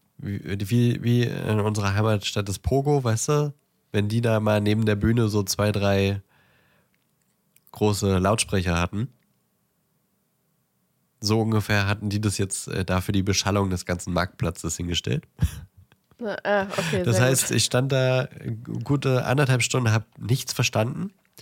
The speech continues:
Speaker 1: Ähm, außer als der, der Bürgermeister geschrien hat, dass er es zum Kotzen findet. Das <laughs> war auch das Einzige, was ich verstanden habe, so wirklich. Aber es war natürlich das Wichtigste.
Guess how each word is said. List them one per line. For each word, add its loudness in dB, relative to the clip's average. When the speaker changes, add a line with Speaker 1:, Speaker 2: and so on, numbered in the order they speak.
Speaker 1:
Ähm, 0
außer 2
als 0
der, 2
der -2
Bürgermeister 0
geschrien -2
hat, 0
dass 0
er 2
es -2
zum -4
Kotzen -4
findet. -8
Das -12
<laughs> 2
war 2
auch 2
das 0
Einzige, 0
was 2
ich -6
verstanden 0
habe, 0
so -4
wirklich. -2
Aber -2
es -4
war 2
natürlich 0
das -2
Wichtigste. -2